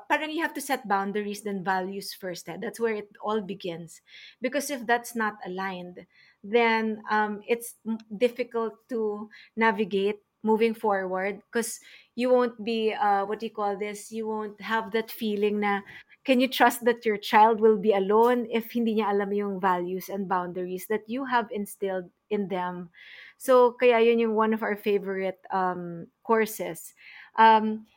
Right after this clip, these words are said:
aside from that, we love, um, reading yung books ng From Success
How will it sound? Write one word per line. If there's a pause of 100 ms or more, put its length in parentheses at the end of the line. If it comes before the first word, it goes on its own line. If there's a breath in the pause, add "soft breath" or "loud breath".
(120)
aside
from
that,
we
love,
um,
reading
yung
books
ng
From
Success